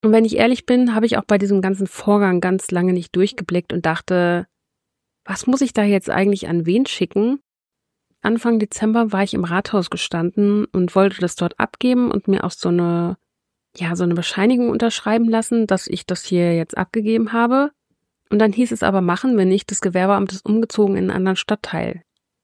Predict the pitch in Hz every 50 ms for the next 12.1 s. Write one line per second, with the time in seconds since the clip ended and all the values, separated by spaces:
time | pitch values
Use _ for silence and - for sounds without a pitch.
0 | _ _ _ _ - 214 214 214 196 165 143 98 - - - - - - 220 226
1 | 214 208 180 170 170 - - 147 143 156 160 - - 175 175 196 202 - - -
2 | - 190 185 - 190 185 185 180 190 247 285 - - 180 180 175 165 175 196 220
3 | 208 202 196 - - - 180 - - 233 247 - - 185 - - - 165 165 170
4 | 190 208 247 262 - _ _ _ _ _ _ _ _ _ _ _ _ _ 196 190
5 | 196 208 214 - - - 185 175 185 196 - - 185 196 196 - - 208 214 214
6 | 233 294 - - - 190 170 160 165 175 - _ - 170 - - - 160 156 -
7 | - - - - - - - - - - _ _ _ _ _ _ _ _ _ _
8 | _ _ _ - - - - - 196 196 - - - - 185 175 - - - -
9 | 262 294 285 - _ - 214 214 196 175 - - 190 240 254 - - 240 214 214
10 | 214 - - 226 - - 208 196 190 - - - 196 190 185 180 - - 165 165
11 | 165 - - - - - - - - - - 208 233 233 - 233 226 226 - -
12 | - -